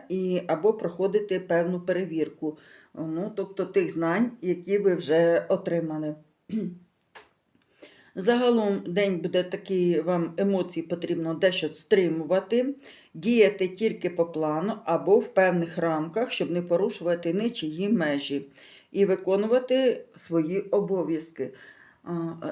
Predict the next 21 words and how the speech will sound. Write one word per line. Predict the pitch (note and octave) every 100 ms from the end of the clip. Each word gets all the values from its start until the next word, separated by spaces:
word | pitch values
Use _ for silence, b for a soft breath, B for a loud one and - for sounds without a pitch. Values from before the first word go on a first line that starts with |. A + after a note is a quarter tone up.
| -
загалом | - E3+ A#3+ B3+ A#3 F#3 -
ак-, | G3 -
саме | - A#3 A3 G3+ -
актуальне, | F3 - F#3+ F#3 F3 E3
що | E3 F3
для | D#3 F#3
вас | F3+ E3 D#3+
на | D#3+
цей | - D#3
день | D#3 D#3+ G#3
буде, | A3 B3+ B3+ B3+
це, | B3 - F#3+ F#3 F3 F3 F3 B B B -
е, | E3+ E3 B2
рівноцінний | G#3 G#3 G3+ G3 F#3 F3+ F#3 - G3+ F#3+ G3+ C#4+ C#4
обмін | F3+ F3+ F3 G#3 A#3+ -
енергіями, | - A3+ E3+ F3 F3 E3+ E3+ F3 F3
фінансами | E3 G#3+ A#3 F3+ F3 E3+ F3 E3 F3 E3+ E3+ B B _
і | F#3+ A3 A#3 -
ре-, | - E3 F3+ F3+
всім | F3+ - A3+ G#3+
решта. | - F3 D#3 - A#2+